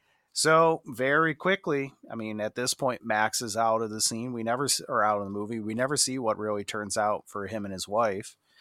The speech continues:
Um, and then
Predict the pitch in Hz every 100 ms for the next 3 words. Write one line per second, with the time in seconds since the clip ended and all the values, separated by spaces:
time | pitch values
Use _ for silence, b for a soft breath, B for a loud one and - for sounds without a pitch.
0 | b b b b - 110 110 110 110 110
1 | 107 104 101 101 _ _ _ _ 131 123
2 | 127 131 131 131